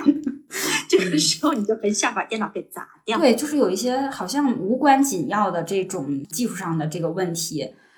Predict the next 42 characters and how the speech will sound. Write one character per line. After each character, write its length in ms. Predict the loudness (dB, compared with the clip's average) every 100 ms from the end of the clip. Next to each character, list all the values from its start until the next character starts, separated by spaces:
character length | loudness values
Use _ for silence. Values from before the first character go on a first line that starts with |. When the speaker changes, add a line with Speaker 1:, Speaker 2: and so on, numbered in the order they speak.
| _
Speaker 2:
但 140 | -2 0
是 140 | 2
呢， 120 | 0 0
它 80 |
就 160 | 2 2
是 200 | 2 0
这 100 | 2
种 180 | 2 4
小 300 | 4 4 2
事 140 | -2
儿 40 | -2
特 160 | 2
别 140 | 4 4
的 80 |
消 180 | 4 2
耗 160 | 2 2
时 240 | 0 -4
间。 220 | -4 -4
Speaker 1:
对。 400 | -4 -6 -16 -18 -6
Speaker 2:
然 120 | 0
后 80 | 2
我， 160 | 2
我 140 | 2 2
还 160 | 4
有 80 | 6
一 40 | 6
个 120 | 4
特 160 | 0
别 100 | 0
想 160 | 0 -2
吐 160 | -2 -8
槽 180 | -4
的， 120 | -2 0
Speaker 1:
嗯。 40 |
Speaker 2:
你 40 |
刚 120 | 0 -2
才 80 |
说 160 | -2 -2
到 80 | -4
这 120 | -2
个 100 | -4
点， 240 | -4 -10